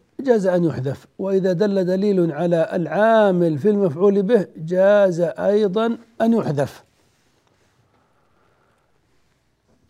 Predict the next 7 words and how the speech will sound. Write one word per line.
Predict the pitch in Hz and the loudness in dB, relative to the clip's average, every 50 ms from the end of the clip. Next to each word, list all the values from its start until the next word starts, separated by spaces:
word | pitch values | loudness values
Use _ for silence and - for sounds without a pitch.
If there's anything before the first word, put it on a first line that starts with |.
| _ _ _ _ _ _ _ _ _ _ _ _ _ _ _ _ _ _ _ _ _ _ _ _ | _ _ _ _ _ _ _ _ _ _ _ _ _ _ _ _ _ _ _ _ _ _ _ _
ف | - - 160 147 147 143 135 135 - _ - - - _ _ _ _ _ _ _ _ _ _ _ _ _ _ _ _ _ _ _ _ _ _ _ _ _ _ _ _ _ _ _ _ _ _ _ _ _ _ _ _ _ _ _ _ _ _ _ _ _ _ - | -8 -4 -4 -2 -2 -4 -4 -8 -10 _ -20 -20 -20 _ _ _ _ _ _ _ _ _ _ _ _ _ _ _ _ _ _ _ _ _ _ _ _ _ _ _ _ _ _ _ _ _ _ _ _ _ _ _ _ _ _ _ _ _ _ _ _ _ _ 0
فيجوز | 190 180 170 233 269 254 208 214 | 2 4 6 6 6 6 6 6
أن | 226 226 - - 214 208 | 4 2 2 2 2 2
نقول | 202 190 196 247 240 214 202 | 2 2 2 2 2 2 2
مثلًا | 202 214 196 151 196 196 196 202 208 208 214 - - _ _ - | 4 2 4 4 4 6 6 6 4 4 0 -6 -12 _ _ -6
<clears throat> | - - - - - - - - - - - 190 147 120 - - _ _ _ _ _ _ _ _ _ _ _ _ _ _ _ _ _ _ _ _ _ _ _ _ _ _ _ _ _ _ _ _ _ _ _ _ _ _ _ _ _ _ _ _ _ _ _ _ _ _ _ _ _ _ _ _ _ _ _ _ _ _ _ - | -6 -2 -2 -2 -2 0 2 4 6 6 6 2 -2 -4 -8 -16 _ _ _ _ _ _ _ _ _ _ _ _ _ _ _ _ _ _ _ _ _ _ _ _ _ _ _ _ _ _ _ _ _ _ _ _ _ _ _ _ _ _ _ _ _ _ _ _ _ _ _ _ _ _ _ _ _ _ _ _ _ _ _ -4
في | 175 175 175 170 165 160 - | 0 2 2 2 0 -2 -4